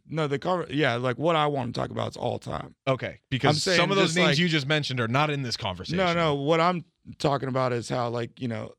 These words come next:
Speaker 1: just the era of the big man
Speaker 2: Gotcha,
Speaker 1: being
Speaker 2: yes,
Speaker 1: back and, like,
Speaker 2: yes.
Speaker 1: it's deep.
Speaker 2: Well,
Speaker 1: I
Speaker 2: what's
Speaker 1: mean, like,
Speaker 2: interesting,
Speaker 1: damn
Speaker 2: I
Speaker 1: near
Speaker 2: was
Speaker 1: every, and, and damn near N-, every N B A team has a good center.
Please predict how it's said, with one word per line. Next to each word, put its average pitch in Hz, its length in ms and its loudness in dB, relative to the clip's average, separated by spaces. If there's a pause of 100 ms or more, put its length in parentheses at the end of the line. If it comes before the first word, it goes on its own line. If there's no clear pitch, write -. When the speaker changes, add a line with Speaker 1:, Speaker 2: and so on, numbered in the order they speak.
Speaker 1:
just 120 200 -6
the 127 140 -6
era 127 240 0
of 107 100 -6
the 107 80 -8
big 127 260 -2
man 110 320 -6
Speaker 2:
Gotcha, 127 280 -2
Speaker 1:
being 123 120 -2
Speaker 2:
yes, 104 80 -2
Speaker 1:
back 127 300 0
and, 120 120 -6
like, 117 180 -2
Speaker 2:
yes. - 120 -10 (140)
Speaker 1:
it's 143 200 -4
deep. - 420 -6 (580)
Speaker 2:
Well, 160 280 4
Speaker 1:
I 143 60 4
Speaker 2:
what's 151 120 2
Speaker 1:
mean, 139 100 2
like, 147 280 2
Speaker 2:
interesting, 156 180 -2
Speaker 1:
damn 156 240 2
Speaker 2:
I 165 40 -2
Speaker 1:
near 165 100 -2
Speaker 2:
was 143 60 2
Speaker 1:
every, 143 420 -2
and, 143 220 -4
and 135 200 -6 (100)
damn 160 280 -2
near 143 140 -2
N-, 131 300 -4 (100)
every 131 320 0
N 127 120 0
B 123 120 -2
A 117 80 0
team 117 300 -8
has 117 180 -6
a - 40 -8
good 113 260 -8
center. 120 320 -12